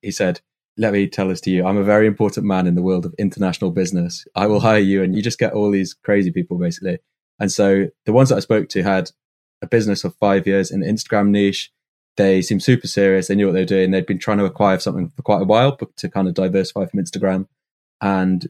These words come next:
because I'd been super transparent about everything, they, I think they respected that. Like, they could see the Twitter timeline of me building in public. I'd put a Google Doc of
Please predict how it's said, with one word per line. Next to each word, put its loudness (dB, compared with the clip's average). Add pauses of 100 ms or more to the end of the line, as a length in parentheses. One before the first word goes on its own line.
because 4
I'd 4
been 2
super -2
transparent 0
about 0
everything, -2
they, 0 (280)
I 0
think 0
they 2
respected -4
that. -2
Like, -8
they -4
could -4
see 0
the -4
Twitter -4
timeline 0
of -4
me -4
building -2
in -4
public. -4 (320)
I'd -8
put -2
a -2 (240)
Google 2
Doc 0
of -6